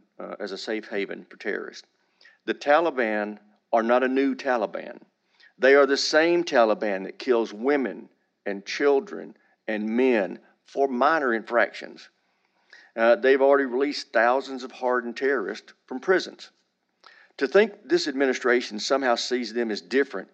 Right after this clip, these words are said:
is ridiculous and reflects a dangerous view of the world. According to the latest intelligence assessment,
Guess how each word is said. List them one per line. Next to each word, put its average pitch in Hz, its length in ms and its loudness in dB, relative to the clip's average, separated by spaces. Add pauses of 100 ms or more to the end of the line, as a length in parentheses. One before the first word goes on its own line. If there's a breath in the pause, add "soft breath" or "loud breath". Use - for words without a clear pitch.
is 110 140 -4
ridiculous 131 800 -6 (340 soft breath)
and 117 220 0
reflects 139 500 0
a 113 80 0
dangerous 135 600 0
view 131 220 -2
of 120 60 2
the 120 60 0
world. 117 440 -2 (680 soft breath)
According 175 400 4
to 143 100 -4
the 127 80 4
latest 156 400 4
intelligence 143 640 0
assessment, 101 460 -2